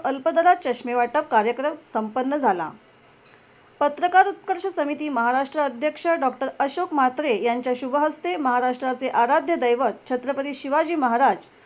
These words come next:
व मराठी पत्रकारितेचे प्रणेते दर्पणकार आचार्य बाळशास्त्री जांभेकर यांच्या प्रतिमेस पुष्पहार अर्पण करून दीप प्रज्वलनाने कार्यक्रमाला सुरुवात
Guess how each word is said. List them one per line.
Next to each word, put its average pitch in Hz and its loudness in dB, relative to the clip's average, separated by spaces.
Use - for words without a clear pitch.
व 254 0
मराठी 302 2
पत्रकारितेचे 247 0
प्रणेते 262 -2
दर्पणकार 240 2
आचार्य 269 2
बाळशास्त्री 262 2
जांभेकर 269 2
यांच्या 320 4
प्रतिमेस 320 -2
पुष्पहार 285 0
अर्पण 233 -2
करून 247 -2
दीप 330 -4
प्रज्वलनाने 240 0
कार्यक्रमाला 254 0
सुरुवात 320 2